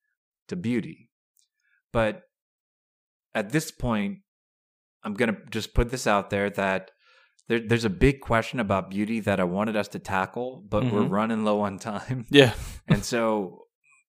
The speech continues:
Speaker 1: I think, I think a way to translate this great conversation about ontological beauty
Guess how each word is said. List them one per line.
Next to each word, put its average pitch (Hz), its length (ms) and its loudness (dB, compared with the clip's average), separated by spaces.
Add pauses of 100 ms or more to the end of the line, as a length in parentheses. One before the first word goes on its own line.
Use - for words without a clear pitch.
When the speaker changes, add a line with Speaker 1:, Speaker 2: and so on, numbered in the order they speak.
(180)
Speaker 1:
I 101 100 0
think, 131 520 -2 (100)
I 98 80 -6
think 131 440 -2 (840)
a 104 100 -2
way 110 260 2
to 107 340 2 (720)
translate 143 440 -2
this 101 140 -6
great 120 240 2
conversation 98 760 -4 (380)
about 107 220 0
ontological 101 580 -2
beauty 90 580 -6